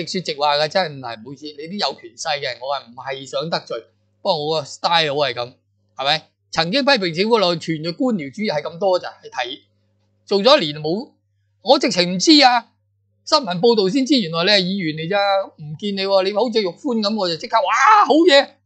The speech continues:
唉，生命得人啦，係咪？唔係喎，建制裏邊好典型，好識走位，為政之道不入於巨室吖嘛，孔子講，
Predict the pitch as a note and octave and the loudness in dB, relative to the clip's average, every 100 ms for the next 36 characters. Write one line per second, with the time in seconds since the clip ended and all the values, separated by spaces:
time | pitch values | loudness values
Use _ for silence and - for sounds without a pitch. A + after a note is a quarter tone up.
0 | _ G#3+ D4 C#4+ B3+ A#3 G#3+ F#3+ E3+ C#4+ | _ 2 2 4 2 2 0 0 2 0
1 | C#4+ A3+ C4+ A3 E3 B3+ G#3 G#3+ _ _ | 0 0 2 0 -2 -4 -4 -6 _ _
2 | _ _ - C#3+ D#3 E3+ F3 F3 D#3 F3+ | _ _ -12 -4 -2 2 2 0 -2 -6
3 | E3+ F3 E3+ E3+ D#3 D3 D#3+ G3+ D#3+ F#3+ | -6 -2 -2 0 -4 -4 -6 -4 -6 -6
4 | A#2+ A2+ _ _ _ - E3 A#3 D#3 D3 | -8 -12 _ _ _ -12 -10 -8 -2 0
5 | E3 D3+ F#3 _ _ _ _ _ _ _ | 4 2 0 _ _ _ _ _ _ _
6 | _ _ _ _ _ _ _ _ - C3+ | _ _ _ _ _ _ _ _ -8 -6
7 | C#3 C3 D#3+ D#3+ F3 D3 C3+ F#3+ C#3+ D3+ | -6 -6 -8 -6 -4 -2 -2 -2 -4 -4
8 | E3+ C3+ C3 F#3 F3+ D#3 D3+ D3 D3+ D3+ | -6 -6 -6 -6 -6 -4 -2 -2 -6 -10
9 | D3+ C#3+ C#3 D3+ | -8 -2 0 0